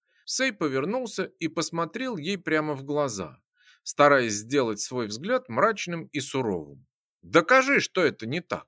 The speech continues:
«Как, интересно, я буду что-то доказывать, когда ничего такого не было никогда?»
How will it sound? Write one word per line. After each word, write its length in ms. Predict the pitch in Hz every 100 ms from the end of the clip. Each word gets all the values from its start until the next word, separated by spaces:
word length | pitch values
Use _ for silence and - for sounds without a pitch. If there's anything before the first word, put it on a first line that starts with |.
| _ _ _ _ _ _
«Как, 240 | 214 214
интересно, 480 | 175 147 180 175 -
я 160 | 131 151
буду 240 | 147 139
что-то 360 | 131 - 156 120
доказывать, 800 | 120 131 254 254 135 92 - - _
когда 280 | 170 156 170
ничего 460 | 170 151 202 190
такого 520 | 151 175 170 269 214 208
не 260 | 240 240
было 240 | 123 117 107
никогда?» 680 | 120 127 170 151 113 78